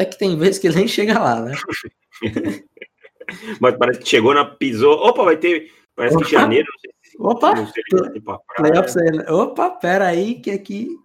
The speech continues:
Speaker 1: puxou, puxou o hamstring.
Speaker 2: É. Vamos lá. O Leonardo Carneiro mandou: "Saudações, achei, achei vocês generosos com o Washington também.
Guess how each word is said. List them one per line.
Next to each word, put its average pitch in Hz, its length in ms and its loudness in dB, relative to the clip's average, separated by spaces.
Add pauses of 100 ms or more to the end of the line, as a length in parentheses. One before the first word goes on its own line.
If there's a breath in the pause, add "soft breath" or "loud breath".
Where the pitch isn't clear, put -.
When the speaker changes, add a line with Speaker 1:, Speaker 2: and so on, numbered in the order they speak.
(280)
Speaker 1:
puxou, 185 540 -4
puxou 180 340 -8
o 175 40 -2
hamstring. 180 480 -8 (640)
Speaker 2:
É. 87 240 -10 (640 loud breath)
Vamos 123 280 4
lá. 104 140 -4 (440 loud breath)
O - 80 2
Leonardo 190 800 6
Carneiro 135 460 4
mandou: 104 440 0 (100)
"Saudações, 165 600 0
achei, 160 320 -2
achei 147 280 -2
vocês 165 280 -4
generosos 151 720 0
com - 140 -8 (380)
o 127 100 0
Washington 113 500 0
também. 95 400 -4